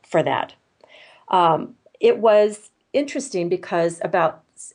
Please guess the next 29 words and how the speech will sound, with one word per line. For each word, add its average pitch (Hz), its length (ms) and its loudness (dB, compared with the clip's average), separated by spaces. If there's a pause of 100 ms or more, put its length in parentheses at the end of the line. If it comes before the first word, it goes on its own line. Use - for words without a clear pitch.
eight 226 200 -2
months 190 280 -4
into 175 240 -6
the 165 80 -12
project, 180 560 -2
they 180 120 0
decided 170 520 -4
they 160 240 0
were 160 160 -4
going 160 220 -4
to 160 100 -14
pull 165 220 -10
the 147 80 -8
funding 214 640 -2
and 160 340 -2
allocate 156 400 -2
it 151 140 -6
to 156 40 -10
something 160 380 -6
else 160 220 -2
at 170 100 -8
the 160 80 -6
university, 151 760 -4
and 165 100 -2
I 170 120 2
decided, 151 640 -2 (320)
with 196 220 0
their 175 160 2
blessing, 147 600 -4